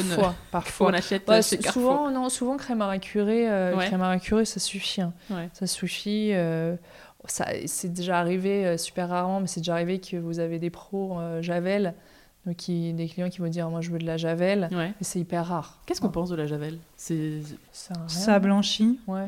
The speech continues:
Speaker 1: ça
Speaker 2: Ouais.
Speaker 1: blanchit.
Speaker 2: C'est, c'est,
Speaker 3: Parfois, ça
Speaker 2: hum.
Speaker 3: peut, ça peut être utile pour, euh, pour une petite tache, pour la blanchir, mais il faut vraiment,
Speaker 1: Mais
Speaker 3: vraiment
Speaker 1: c-,
Speaker 3: faire
Speaker 1: mais
Speaker 3: attention.
Speaker 1: c'est pas, euh,
Speaker 2: Mais c'est
Speaker 1: c'est
Speaker 2: pas sain pour un intérieur,
Speaker 1: Non,
Speaker 2: dans
Speaker 1: c'est
Speaker 2: ma-
Speaker 3: Non.
Speaker 1: non, c'est pas sain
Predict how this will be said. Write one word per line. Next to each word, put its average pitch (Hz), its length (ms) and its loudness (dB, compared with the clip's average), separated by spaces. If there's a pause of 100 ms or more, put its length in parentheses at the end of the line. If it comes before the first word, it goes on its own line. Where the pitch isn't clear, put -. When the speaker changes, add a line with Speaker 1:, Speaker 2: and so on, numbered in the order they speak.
(120)
Speaker 1:
ça 170 100 -4
Speaker 2:
Ouais. 160 120 2
Speaker 1:
blanchit. 185 400 0
Speaker 2:
C'est, - 220 -2
c'est, 180 640 2
Speaker 3:
Parfois, 226 240 2
ça 208 140 4
Speaker 2:
hum. 165 40 2
Speaker 3:
peut, 220 240 2
ça 214 220 0
peut 247 100 6
être 233 180 4
utile 233 280 0
pour, 214 320 -4
euh, 196 340 0
pour 202 180 -4
une 196 100 0
petite - 160 -12
tache, 226 260 -2
pour 196 120 -4
la 185 140 0
blanchir, 190 720 -2
mais 180 160 -2
il 170 60 -4
faut 170 180 -8
vraiment, 165 560 -4 (180)
Speaker 1:
Mais 190 140 2
Speaker 3:
vraiment 170 180 -2
Speaker 1:
c-, - 60 -10
Speaker 3:
faire 185 100 0
Speaker 1:
mais 175 60 4
Speaker 3:
attention. 175 300 -2
Speaker 1:
c'est 240 40 -10
pas, 196 300 0
euh, 180 100 0
Speaker 2:
Mais 180 80 2
c'est 170 140 0
Speaker 1:
c'est 156 160 -2
Speaker 2:
pas - 20 -6 (220)
sain 262 320 -2 (340)
pour 170 160 -4
un 160 80 -2
intérieur, 170 440 -4
Speaker 1:
Non, 190 80 6
Speaker 2:
dans 185 80 2
Speaker 1:
c'est 180 100 -4
Speaker 2:
ma- - 80 -10 (120)
Speaker 3:
Non. 185 280 8
Speaker 1:
non, 214 100 4
c'est 165 140 0
pas 170 160 0
sain 185 240 6